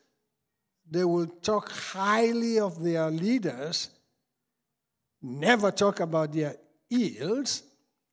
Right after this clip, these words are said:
Well, the Bible is not like that. Yeah, it's not like that.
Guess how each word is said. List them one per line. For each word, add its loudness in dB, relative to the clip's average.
Well, -8
the -6
Bible -2
is -4
not -8
like -8
that. -14
Yeah, -2
it's -12
not -4
like -4
that. -14